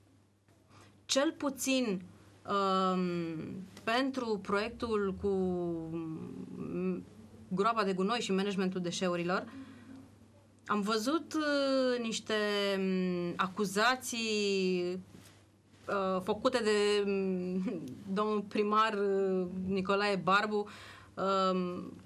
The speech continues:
căruia mi-am permis să-i răspund, uh, pe Facebook, la adresa domnului Beanu, am văzut, uh, că se scrie în presă foarte mult și sunt foarte multe lucruri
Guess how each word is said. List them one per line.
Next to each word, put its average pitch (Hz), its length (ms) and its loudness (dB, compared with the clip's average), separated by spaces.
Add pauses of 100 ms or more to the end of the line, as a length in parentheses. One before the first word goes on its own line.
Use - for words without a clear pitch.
căruia 233 260 0
mi-am 233 320 -2
permis 269 320 2
să-i 247 160 0
răspund, 262 540 0
uh, 180 460 2
pe 185 100 4
Facebook, 190 640 0 (2750)
la 214 100 2
adresa 208 260 0
domnului 202 240 2
Beanu, 208 500 2 (300)
am 240 120 0
văzut, 277 380 0
uh, 269 360 2
că 262 120 0
se 254 140 -2
scrie 277 280 0
în 269 100 0
presă 277 440 0
foarte 247 420 0
mult 240 280 0
și 247 140 -4
sunt 226 180 -4
foarte 262 300 0
multe 269 380 0 (440)
lucruri 254 320 -2